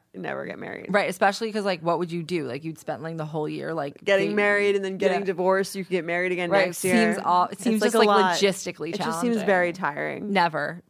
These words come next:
Speaker 2: But rather just watch Netflix.
Speaker 1: Yeah, you could also just, like,
Speaker 2: Yeah.
Speaker 1: live as if married while not be-, marriage is just like signing a legal contract.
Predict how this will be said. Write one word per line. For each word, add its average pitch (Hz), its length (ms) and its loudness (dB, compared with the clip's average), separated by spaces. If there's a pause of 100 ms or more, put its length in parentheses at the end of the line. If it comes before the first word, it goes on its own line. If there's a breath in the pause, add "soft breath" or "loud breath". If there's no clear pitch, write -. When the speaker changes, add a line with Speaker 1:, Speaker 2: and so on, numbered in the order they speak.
Speaker 2:
But 202 200 4
rather 190 340 4
just 180 220 -10 (320)
watch 165 340 -2
Netflix. - 540 -14
Speaker 1:
Yeah, 233 300 2
you 175 160 -8
could 233 100 -2
also 233 260 -2
just, 233 160 -8
like, 208 180 0 (240)
Speaker 2:
Yeah. 220 100 -8
Speaker 1:
live 196 360 2
as 190 220 0
if 190 220 -4
married 156 420 -2
while 160 160 0
not 160 260 -2
be-, - 120 -8
marriage 247 400 -2
is 269 100 -8
just 269 220 -14
like 247 120 -6
signing 170 440 -4
a 165 60 -4
legal 156 280 -4
contract. - 640 -12